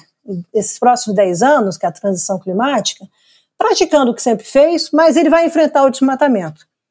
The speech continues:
Então, a meta de reduzir cinquenta por cento, vamos imaginar que ele controle o desmatamento. Vem aqui um movimento e o Brasil coloque lá, é, que caia de cinquenta por cento pra cinco por cento das emissões.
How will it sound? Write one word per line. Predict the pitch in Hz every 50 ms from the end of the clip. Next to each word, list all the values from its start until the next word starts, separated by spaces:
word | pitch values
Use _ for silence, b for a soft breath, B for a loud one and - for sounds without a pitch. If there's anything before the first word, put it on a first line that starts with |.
| _ _ _ _ _
Então, | - 381 403
a | 415 415
meta | 339 339 415 494 453 466 381 330
de | 262 254
reduzir | 277 294 226 240 214 196 233 214
cinquenta | - 226 - 233 226 226 214
por | 214 -
cento, | - - 262 262 233 - -
vamos | 208 247 269
imaginar | 285 294 269 226 262 247 240 240
que | - 254
ele | 226 -
controle | - 294 285 247 247 - 254 269 285 294 254
o | 254
desmatamento. | 190 208 233 226 220 220 196 185 185 175 160 - 208
Vem | 202 269 311 311 262
aqui | - - - 269 262
um | 247
movimento | 226 220 220 202 190 208 190 202 233 262 277 226 165 151 - - _ _ _ _ _ _ _ _ _
e | - 240
o | 226
Brasil | 254 254 254 233 165 160 208 247 277
coloque | 269 - 269 233 220 226 240 233 233 226
lá, | 208 196 208 220 226 208 185 185 226 _ _ _ -
é, | 214 202 196 185
que | 190 - 254
caia | 240 - 277 254 254 240
de | - -
cinquenta | - 262 233 - 320 330 320 302
por | 240 -
cento | - - 269 269 254 254
pra | - 247
cinco | - - 294 277 -
por | - 262
cento | - - 269 254 226
das | 233 202
emissões. | 247 247 240 233 - - 190 - - - - - - -